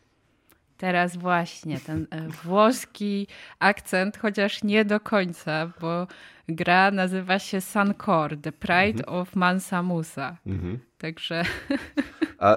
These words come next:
Speaker 2: mam ciekawostkę. Mansa Musa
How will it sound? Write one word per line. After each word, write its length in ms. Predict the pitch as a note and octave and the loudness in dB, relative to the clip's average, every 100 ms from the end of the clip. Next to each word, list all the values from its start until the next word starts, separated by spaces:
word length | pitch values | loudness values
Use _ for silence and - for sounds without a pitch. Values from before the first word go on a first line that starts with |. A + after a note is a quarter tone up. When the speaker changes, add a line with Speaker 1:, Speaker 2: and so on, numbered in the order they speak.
| G#2+ | 6
Speaker 2:
mam 200 | G#2+ B2 | 6 4
ciekawostkę. 720 | - B2+ B2 F#2 D#2+ - F2+ G2 - - _ _ _ - _ _ _ _ _ _ - - | 2 2 2 2 -2 -4 -4 -4 -10 -20 _ _ _ -20 _ _ _ _ _ _ -18 -10
Mansa 380 | F#2 G2+ A#2 C3 | 2 2 4 0
Musa 440 | G#2 D#2+ - F2 | 0 -4 -6 -6